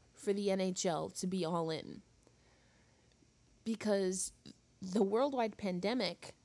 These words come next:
has created a, a situation where the National Hockey League, as Jeff said, which is, uh,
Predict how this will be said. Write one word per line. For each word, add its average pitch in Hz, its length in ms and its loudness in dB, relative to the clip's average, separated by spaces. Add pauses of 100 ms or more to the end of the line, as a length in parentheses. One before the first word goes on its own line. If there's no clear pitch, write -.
(160)
has 202 380 -4
created 196 720 0 (140)
a, - 60 -12 (2000)
a 190 40 4
situation 220 680 4
where 180 200 2
the 190 100 -2
National 240 480 2
Hockey 208 380 0
League, - 320 -8 (420)
as 190 160 4
Jeff 180 340 2 (360)
said, 165 400 -2
which 170 180 -8
is, 165 240 -4 (100)
uh, - 140 -4